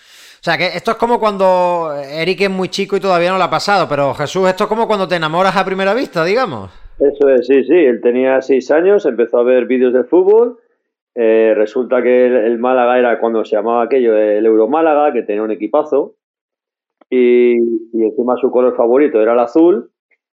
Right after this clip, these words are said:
Speaker 2: y él ya con seis años pues dijo, "Pues este equipo me gusta, encima lleva mi color favorito", y desde hace ya, pues, casi seis años, pues está, vamos, fiel a, a Málaga a tope.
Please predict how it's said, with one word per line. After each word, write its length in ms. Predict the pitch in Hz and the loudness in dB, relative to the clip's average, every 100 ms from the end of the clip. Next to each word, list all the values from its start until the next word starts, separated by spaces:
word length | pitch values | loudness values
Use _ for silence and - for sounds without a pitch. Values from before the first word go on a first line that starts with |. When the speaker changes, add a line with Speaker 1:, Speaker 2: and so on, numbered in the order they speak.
| - | -8
Speaker 2:
y 200 | 113 120 | -2 2
él 140 | 127 | 2
ya 120 | 127 131 | 2 0
con 160 | 135 | 0
seis 280 | 131 139 131 | 0 0 0
años 300 | 156 175 175 | 0 0 0
pues 180 | 139 117 | 0 0
dijo, 240 | 113 113 | 0 -2
"Pues 160 | 107 117 | 0 0
este 180 | 147 - | 0 0
equipo 300 | 170 185 165 | 0 0 0
me 100 | 127 | 2
gusta, 320 | 143 143 107 | 0 0 -4
encima 340 | 104 139 143 | -4 -2 0
lleva 200 | 143 143 | 2 2
mi 100 | 139 | 0
color 240 | 135 151 165 | 2 0 2
favorito", 580 | 135 113 127 127 95 - | 0 2 0 -2 -6 -4
y 140 | 101 | -4
desde 400 | 101 101 104 104 | -2 0 0 0
hace 280 | 110 110 113 | -2 -2 -2
ya, 560 | 117 120 120 120 117 117 - | 0 0 2 2 0 -2 -6
pues, 180 | 104 104 _ _ 107 - | -12 -12 _ _ -18 -10
casi 220 | 117 117 | -8 -6
seis 260 | 113 117 110 | -4 -4 -2
años, 320 | 143 180 185 - | -2 -2 -6 -6
pues 160 | 101 | -8
está, 220 | 98 - 104 | -8 -6 -2
vamos, 480 | 120 120 113 92 - _ _ _ _ _ _ _ _ - | 0 0 -2 -8 -14 _ _ _ _ _ _ _ _ -2
fiel 360 | 123 156 185 170 | 2 4 4 4
a, 180 | 120 | 0
a 240 | 156 127 120 | 0 -2 -2
Málaga 400 | 120 143 160 165 | 0 0 2 0
a 80 | - | 0
tope. 400 | 151 151 90 | 0 0 -4